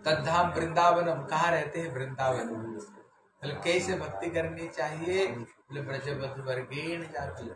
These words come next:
ब्रजवधुवन जो रास्ता को चुने हैं, वो सर्वश्रेष्ठ रास्ता है। बोले, "किसका सिद्धांत है?" बोले, "श्री चैतन्य महाप्रभु मतमिदम।"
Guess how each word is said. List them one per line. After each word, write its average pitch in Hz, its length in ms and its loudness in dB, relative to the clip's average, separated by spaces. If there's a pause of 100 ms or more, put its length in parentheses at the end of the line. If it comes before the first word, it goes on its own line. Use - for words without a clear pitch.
(320)
ब्रजवधुवन 139 600 -4
जो 156 460 -4 (300)
रास्ता 131 340 -4
को 135 120 -6
चुने 131 340 -6
हैं, 147 160 -6
वो 127 100 -6
सर्वश्रेष्ठ 117 680 -8
रास्ता - 320 -10
है। 98 80 -12
बोले, - 600 -16
"किसका 180 360 4
सिद्धांत 151 480 2
है?" 180 560 4
बोले, - 640 -8
"श्री 165 220 0
चैतन्य 190 680 -2
महाप्रभु 165 960 2
मतमिदम।" 143 800 -2